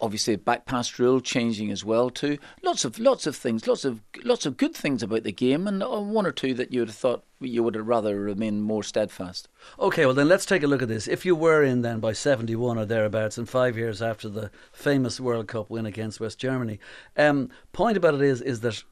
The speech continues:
Speaker 2: when you were a child, is this
Speaker 1: Mm.
Speaker 2: always something you wanted to do? Because that's really the way it comes across, as in you just wanted to be a professional footballer and you wanted to play in the top sphere,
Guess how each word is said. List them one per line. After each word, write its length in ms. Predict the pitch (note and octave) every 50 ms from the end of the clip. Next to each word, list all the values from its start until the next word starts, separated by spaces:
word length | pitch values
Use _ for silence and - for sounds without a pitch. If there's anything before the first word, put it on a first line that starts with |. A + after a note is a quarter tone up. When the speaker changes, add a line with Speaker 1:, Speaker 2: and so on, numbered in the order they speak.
| B2+ A2 B2
Speaker 2:
when 220 | D3 D#3+ F3 F#3
you 180 | F3+ E3+ D#3+ D3+
were 240 | C#3 C3+ C3 B2+ G#2+
a 80 | A2+
child, 760 | - - - - - - D3+ D3 D3 C#3 A2 F#2+ F#2 F2+ - - -
is 180 | C3+ C3 A#2+
this 220 | - F#3 F#3 - G#3
Speaker 1:
Mm. 80 | -
Speaker 2:
always 360 | D#3 D#3+ D#3+ D#3 C#3+ C#3 B2
something 300 | - - C3+ A#2 - A#2
you 120 | A2 A2+ A#2
wanted 260 | A2+ A#2 A2+ - -
to 60 | G#2+
do? 220 | G2 - B2+ B2 A2+
Because 220 | A2 G#2 A2+ A2
that's 240 | C3+ D#3 - - -
really 240 | D3 D3+ C#3+ B2 A2
the 120 | A2 A2+
way 120 | A#2 A2+ G#2
it 80 | F#2
comes 220 | - A#2 A2+ G#2 F#2
across, 380 | F#2+ - B2 A#2+ A2 G2+ F#2+
as 240 | - - B2+ C3 A#2
in 240 | B2+ B2 A#2 A2 G2+ - - - - - - -
you 200 | - B2 C3 A#2+
just 400 | - - E3+ G3 G3+ - - -
wanted 340 | - C3+ C#3 C3+ A2+ - -
to 80 | A2
be 220 | - - D3 C#3+ C3
a 40 |
professional 480 | A2+ A2+ G#2+ - D3+ D3 - - A2+ G2+
footballer 480 | - C3+ A#2+ G2+ - A2+ A2 A2 A2+ G2
and 160 | F#2 A2 G#2+
you 60 | G#2+
wanted 240 | A2+ A2+ A2+ G2+ -
to 60 | A2
play 240 | - - A2 G#2+ G#2+
in 80 | G#2+
the 60 | G2+ G2
top 240 | - G#2+ G2+ F#2+
sphere, 300 | - - - G2 F#2+ -